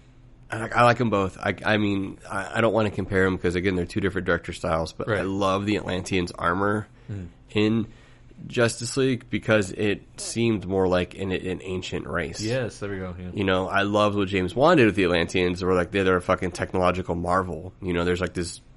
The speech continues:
Speaker 1: you know, city underneath the, the ocean, so it was great the way they did it, too. Very, like, you know, like, he, the way James Wan put it is that we don't really know what's in our oceans 'cause
Speaker 2: Mm-hmm.
Speaker 1: we've explored more of space than we have of our own oceans. So I
Speaker 2: Sure.
Speaker 1: like that, that
Speaker 2: Sure.
Speaker 1: it's very alien underneath. So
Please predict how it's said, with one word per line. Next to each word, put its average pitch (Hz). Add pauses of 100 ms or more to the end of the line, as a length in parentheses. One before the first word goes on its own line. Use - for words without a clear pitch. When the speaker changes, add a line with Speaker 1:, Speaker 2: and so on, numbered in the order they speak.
(260)
Speaker 1:
you 104
know, 95
city 104
underneath 95 (300)
the, 107
the 113
ocean, 117
so 95
it 87
was 92
great 104
the 95
way 98
they 104
did 98
it, 78
too. 110 (580)
Very, 101
like, 95 (460)
you 110
know, 110
like, 104
he, 110
the 104
way 104
James 98
Wan 92
put 101
it 95
is 85
that 85
we 92
don't 90
really 90
know 87
what's 85
in 85
our 82
oceans 85
'cause 95
Speaker 2:
Mm-hmm. 90
Speaker 1:
we've 87
explored 87
more 85
of 82
space 90
than 80
we 80
have 85
of 82
our 82
own 82
oceans. 85
So -
I 78
Speaker 2:
Sure. 82
Speaker 1:
like 92
that, 78
that 78
Speaker 2:
Sure. 92
Speaker 1:
it's 95
very 90
alien 92
underneath. 85
So -